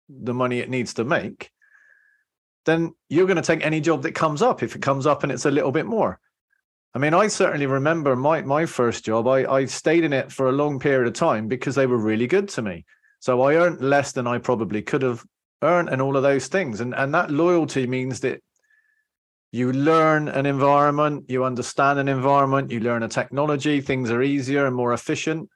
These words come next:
I will look at the other side of the coin in regards to that and say you do need new talent in a business.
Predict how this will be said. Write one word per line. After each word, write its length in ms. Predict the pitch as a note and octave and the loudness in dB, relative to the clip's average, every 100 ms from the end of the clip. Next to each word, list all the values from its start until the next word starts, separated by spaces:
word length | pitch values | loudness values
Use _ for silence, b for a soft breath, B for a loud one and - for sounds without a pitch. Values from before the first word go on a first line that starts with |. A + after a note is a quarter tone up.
| _ _ b b b b b b _ _ | _ _ b b b b b b _ _
I 100 | C#3+ | 2
will 460 | D#3+ F3+ A3 G#3+ F#3+ | 4 6 4 4 0
look 200 | E3 F3 | 0 0
at 80 | F3 | 0
the 120 | D#3 | 2
other 180 | D3+ D3 | 2 2
side 300 | C3+ D3 C#3+ | 2 2 2
of 60 | C3 | 0
the 80 | C3 | -2
coin 320 | - F3 C3+ | 0 0 0
in 80 | A2+ | -2
regards 420 | A2 A2+ A2 - | 0 0 0 0
to 80 | A#2+ | 0
that 140 | A#2+ | 0
and 120 | A#2 | -4
say 180 | - B2+ | 0 0
you 200 | A#2+ B2+ | 2 -2
do 340 | G#2 D3 C#3 | 0 0 0
need 400 | C3 C#3 C3+ G#2+ | 0 -2 -2 -2
new 280 | B2 B2+ C3 | -6 -4 -4
talent 440 | A2+ - C3+ A#2+ G#2+ | -4 -2 0 0 -2
in 140 | B2 | -4
a 60 | A2 | -2
business. 720 | B2 A2 G2 G#2 - - | -2 -2 -6 -6 -8 -12